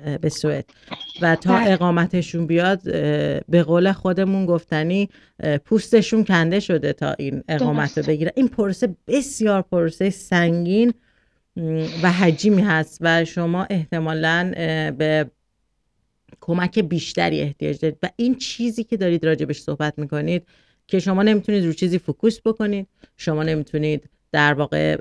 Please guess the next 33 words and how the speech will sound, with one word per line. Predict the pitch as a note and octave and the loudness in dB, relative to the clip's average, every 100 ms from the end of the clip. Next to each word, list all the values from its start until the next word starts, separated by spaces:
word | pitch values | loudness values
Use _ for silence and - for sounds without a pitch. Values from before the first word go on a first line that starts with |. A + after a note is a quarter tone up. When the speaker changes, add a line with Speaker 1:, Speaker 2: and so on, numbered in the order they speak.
| - | 0
Speaker 1:
ارتباط | E3 D#3+ E3+ D#3 D#3+ F3+ | 0 0 -2 -2 -2 0
درستی | D#3+ D#3+ E3+ - | 2 2 0 0
برقرار | F#3+ F#3 E3 E3+ | 2 2 4 4
بکنید | D#3+ E3 F3 E3+ C#3+ | 2 0 0 0 2
با | E3 - | 0 2
اون | F3+ E3+ - | 0 0 0
امکاناتی | F3+ E3+ - E3 E3 E3+ - | 2 2 2 2 2 0 -2
که | E3 | -2
دارید، | D#3+ D#3+ | 0 0
حالا، | E3+ D#3+ D#3 | 0 -2 0
حالا | E3 D#3+ | -2 -2
کار | - D#3+ | 0 -2
هنریه | D#3+ E3 D#3 D#3 D#3 | 0 0 0 0 0
یا | D#3 D#3 | 0 -2
هر | D#3 | -4
چیز | - - D3+ | -6 -6 -6
دیگه | D3+ - D#3 | -4 -6 -8
که | D#3 | -8
هست. | D#3 _ | -12 _
ببین | G3 G3 | -2 0
عزیزم، | E3 E3 E3+ E3+ - _ _ _ _ _ _ | 0 -2 0 -2 -2 _ _ _ _ _ _
شما، | - E3+ D#3 D#3+ E3+ - _ _ _ - | -6 0 0 2 -2 -4 _ _ _ -8
اه، | D3 D3 C#3+ - - _ _ _ _ | -4 -4 -6 -10 -20 _ _ _ _
چند | - F3 F#3+ G#3+ G#3 | -6 -2 2 2 2
تا | G3 | -2
تراما | - D#3+ D3+ D3+ D3+ D#3+ | -2 0 0 0 0 0
رو | F3+ | -2
پشت | F3+ D#3 - | -2 -6 -4
سر | D3 C#3+ | -4 -2
هم، | C#3+ - _ | -4 -10 _
پشت | - E3 - - | -6 -6 -4 -2
سر | D#3 | -2
هم | D3+ D3 E3+ F#3+ F#3 | -2 0 2 4 2